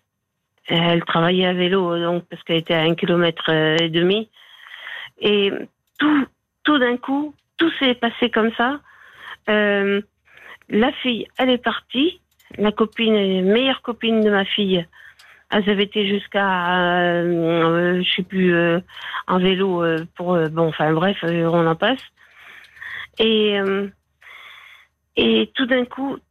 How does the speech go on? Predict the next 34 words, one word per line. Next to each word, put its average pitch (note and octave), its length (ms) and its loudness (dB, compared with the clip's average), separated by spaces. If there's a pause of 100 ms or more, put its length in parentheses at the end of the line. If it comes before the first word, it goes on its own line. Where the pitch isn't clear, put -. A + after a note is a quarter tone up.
tout D4 260 -2
est, G#3+ 300 2
tout C4 120 -8
s'est - 160 -2
passé B3+ 320 -2
comme A3 280 0
ça. B3 220 0 (100)
Et G#3+ 100 2
il G3+ 80 -2
y G#3+ 60 2
a G3+ 200 -2
même B3+ 300 0 (160)
un, G3+ 140 -2
un F#3+ 120 2
copain B3 360 -2
chasseur B3 640 -2 (600)
qui G3+ 920 2 (540)
m'a G#3+ 240 2
appelé A3+ 580 -2
pour A3 120 -6
me G#3+ 180 2
dire, « B3+ 240 0
Ouais, C#4+ 320 2
voilà. » B3 360 2 (300)
Mais F#3 140 0
j'ai F#3+ 80 -6
dit, « A3+ 100 0
Attends, C#4 300 0
j'ai F3+ 160 -4
dit, F#3+ 60 -14
qu'est-ce D4+ 200 -8
qui F4 160 -4
se - 160 -20
passe G#4 160 0